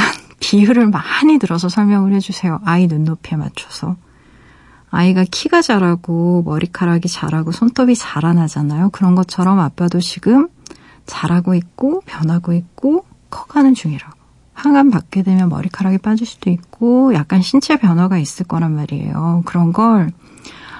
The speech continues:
아이가 무서워하지 않게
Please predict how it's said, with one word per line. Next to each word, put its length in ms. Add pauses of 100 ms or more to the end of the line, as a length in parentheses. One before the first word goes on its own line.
아이가 340
무서워하지 720
않게 960